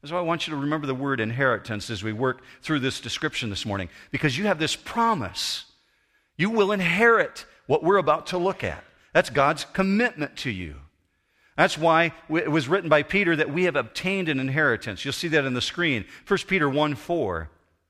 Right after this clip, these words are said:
"We have obtained an inheritance which is imperishable and undefiled and will not fade away. It's reserved in heaven for you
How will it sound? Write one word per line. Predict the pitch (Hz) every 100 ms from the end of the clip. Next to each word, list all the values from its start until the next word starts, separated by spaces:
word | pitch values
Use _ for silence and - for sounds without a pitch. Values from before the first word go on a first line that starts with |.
| _ _ 117
"We | 120 160 185 - - -
have | 135
obtained | 123 - 143 170
an | 190
inheritance | 202 160 127 135 180 185 -
which | 127 151
is | 143
imperishable | 180 - 123 117 - 131 170 190 - - -
and | 139 123
undefiled | 156 196 - 113 110 135 175
and | 143
will | 127
not | 135 131 147 -
fade | - 185 185
away. | 131 92 87 131 - - _
It's | -
reserved | 143 131 139 151 175
in |
heaven | 170 175 143 127
for | - 113
you | 104 98 107